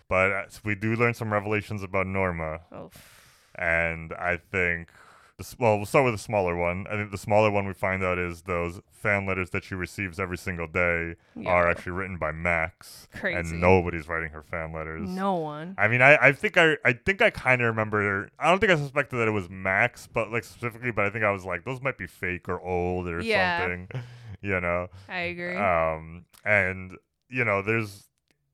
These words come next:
Speaker 1: this whole time we still learn nothing about Max, and you're just, he gets more and more intriguing 'cause you're like, he, you find out how invested he is in, like, Norma's, like,
Speaker 2: Right.
Speaker 1: illusions. Like,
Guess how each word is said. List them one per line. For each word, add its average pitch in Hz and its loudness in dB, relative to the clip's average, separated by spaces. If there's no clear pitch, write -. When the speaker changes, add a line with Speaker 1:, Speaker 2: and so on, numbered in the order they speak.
Speaker 1:
this 139 -6
whole 185 0
time 170 0
we 110 -4
still 131 -8
learn 113 -6
nothing 98 -4
about 95 -2
Max, 101 2
and 107 -4
you're 104 -2
just, 123 -14
he 120 -6
gets 220 0
more 131 0
and 127 -8
more 120 -2
intriguing 104 -6
'cause 98 -8
you're 101 0
like, 92 -2
he, 151 -4
you 151 -4
find 185 2
out 135 2
how 120 6
invested 98 -4
he 98 -6
is 98 -2
in, 95 -8
like, 87 -2
Norma's, 90 -4
like, 78 -6
Speaker 2:
Right. 190 -6
Speaker 1:
illusions. 90 -8
Like, 139 2